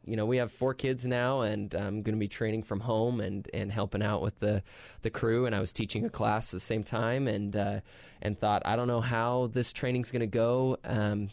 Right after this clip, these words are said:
but it actually went really well. I bought a treadmill and put it in my basement, and probably did thirty percent of my mileage on a treadmill while I watched my kids play around on their gymnastics equipment. And, and I really just stayed healthy. I think, um, I think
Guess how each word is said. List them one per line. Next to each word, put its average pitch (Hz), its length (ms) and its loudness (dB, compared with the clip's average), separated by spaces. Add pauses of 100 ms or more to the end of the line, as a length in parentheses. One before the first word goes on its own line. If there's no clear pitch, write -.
but 120 160 0
it 123 60 2
actually 127 320 0
went 110 160 0
really 117 180 4
well. 117 220 2
I 117 60 0
bought 110 200 2
a 107 60 2
treadmill 110 480 0
and 104 100 -2
put 107 140 0
it - 20 4
in 95 80 0
my 110 100 0
basement, 110 480 0
and 104 260 -2 (420)
probably 101 260 0
did 104 180 0
thirty 107 220 2
percent 107 280 -2
of 110 60 0
my 107 100 0
mileage 107 440 2
on 107 100 0
a 98 60 0
treadmill 110 500 0
while 107 160 2
I 104 80 2
watched 104 320 0
my 107 140 -2
kids 104 340 -2
play 107 200 0
around 113 280 2
on 107 120 2
their 104 120 2
gymnastics 110 640 -2
equipment. 120 480 -2
And, 101 240 -2 (480)
and 127 160 0
I 127 40 2
really 151 200 4
just 170 180 0
stayed 160 200 0
healthy. 123 500 2
I 107 60 2
think, 113 360 -2
um, 104 360 2 (240)
I 113 80 -2
think 110 280 -2